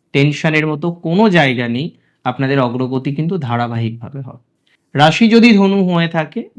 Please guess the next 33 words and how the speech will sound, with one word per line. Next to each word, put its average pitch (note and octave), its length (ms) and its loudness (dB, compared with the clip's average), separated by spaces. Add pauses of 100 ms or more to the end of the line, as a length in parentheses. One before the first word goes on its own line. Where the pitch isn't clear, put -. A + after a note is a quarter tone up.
ধনুরাশির D#3 760 0 (200)
কোন A#3+ 260 4
কোন B3 260 4
বিষয়গুলো G3+ 540 0
খেয়াল F3+ 380 -2
রাখলে E3+ 440 -2
আপনার C#3+ 300 -2
রাশির C3+ 300 -2
অধিপতি D3 400 -2
আরো C#3 160 -2
তুষ্ট C#3 320 -6
হতে C3+ 260 -2
পারে? E3 180 -2
তো G3 100 -4
সবার F3+ 340 4
প্রথম G3 280 -2
আত্মসম্মান। - 760 -6 (600)
যত E3+ 260 2
বেশি A3+ 340 4
আত্মসম্মান F#3 800 0
রাখবেন, D#3+ 480 -2 (560)
যত E3 260 2
বেশি G#3 440 0
নিজের F#3+ 400 2
কোয়ালিটি G3 540 2
সম্পর্কে F#3+ 540 -2
কনফিডেন্স E3 640 -2
থাকবেন, F3+ 380 -4
বৃহস্পতি C#3+ 520 -2
ভালো A#2 240 -6
হতে A#2 280 -14
থাকবে। B2 300 -10
দ্বিতীয়ত, D#3+ 560 0